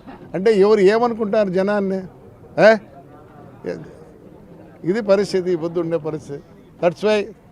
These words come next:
చాలా డిఫరెన్స్, చాలా డిఫరెన్స్ ఉంది జనంలో. ప్రతి ఒక్కరు ఇండివిజువల్,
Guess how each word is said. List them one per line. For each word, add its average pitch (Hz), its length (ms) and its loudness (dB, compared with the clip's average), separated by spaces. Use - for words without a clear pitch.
చాలా 165 260 0
డిఫరెన్స్, 151 600 -6
చాలా 170 360 -2
డిఫరెన్స్ 170 520 -4
ఉంది 139 320 -14
జనంలో. 151 680 -6
ప్రతి 175 220 0
ఒక్కరు 196 320 0
ఇండివిజువల్, 175 880 2